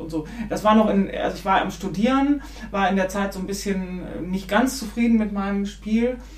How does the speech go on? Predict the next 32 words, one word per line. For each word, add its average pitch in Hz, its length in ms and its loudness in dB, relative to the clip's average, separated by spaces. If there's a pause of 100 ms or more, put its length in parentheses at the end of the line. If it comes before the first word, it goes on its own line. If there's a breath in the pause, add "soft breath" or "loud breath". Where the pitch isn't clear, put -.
(320 loud breath)
Und - 440 -2
ich 208 240 0
hatte 226 240 2
auch, 214 300 4
ähm, 190 460 -2
eine 185 100 -6
Bewegungsausbildung, 214 1040 0
ich - 100 -8
bin 190 120 -4
ja 175 100 -4
auch - 120 -6
Feldenkrastlehrerin, 214 1000 -2
die 190 120 -4
hatte 196 160 -6
ich - 240 -16 (140)
gemacht 196 460 0
und - 140 -8
abgeschlossen. 208 720 -2 (340 loud breath)
Und - 80 -4
ich 196 140 -4
war 190 160 4
immer 196 220 2
am 180 120 -2
Suchen, 254 480 4
wie 220 100 -2
kann 208 200 -2
ich 202 80 -4
diese 185 240 -10
Qualitäten 226 800 2
in 196 80 -4
der 190 80 -2
Bewegung, 180 800 2